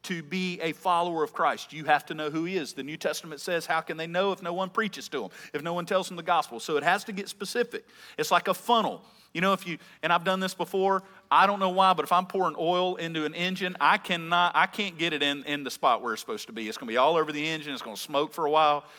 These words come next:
So I gotta use the funnel. Those of you who could just put it in there, good for you. I can't do it. I give it, the engine, an oil bath. You know what I'm saying? So I need a funnel.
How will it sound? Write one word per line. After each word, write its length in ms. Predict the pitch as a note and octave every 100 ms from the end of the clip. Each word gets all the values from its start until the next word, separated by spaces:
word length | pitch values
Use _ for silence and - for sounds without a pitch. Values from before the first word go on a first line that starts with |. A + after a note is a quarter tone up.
| -
So 160 | - D#3
I 140 | D#3+ G3
gotta 200 | G3 F3
use 220 | F3+ E3
the 100 | C#3
funnel. 320 | - C3+ G2+
Those 280 | G2 F3 G3+
of 80 | F#3
you 120 | G#3
who 100 | F#3
could 140 | F#3
just 220 | C#3+ - - _ _
put 180 | - G#3
it 120 | F#3+
in 160 | G3+ G3+
there, 200 | G#3 G3+
good 300 | - A3 A#3
for 140 | A3
you. 300 | F#3 E3 F#2+ - - -
I 180 | F#3 -
can't 300 | F#3+ F#3 F3+
do 160 | F3
it. 100 | F#2 - _ _ _ _ _ _ _
I 180 | E3 A#3+
give 280 | G#3 A3+ A3
it, 160 | G3+
the 180 | F3+ F3+
engine, 300 | G3+ G3 F3
an 100 | D#3+
oil 300 | F3 D#3+ C#3+
bath. 400 | G#2+ G2+ D#2+ -
You 100 | C3
know 80 | D#3+
what 80 | F3
I'm 100 | F3
saying? 320 | F#3+ F#3+ F#3+ - - - - - _
So 200 | - C3+
I 80 | C3+
need 180 | F3 F#3+
a 40 |
funnel. 440 | - B3+ A#3+ A#2+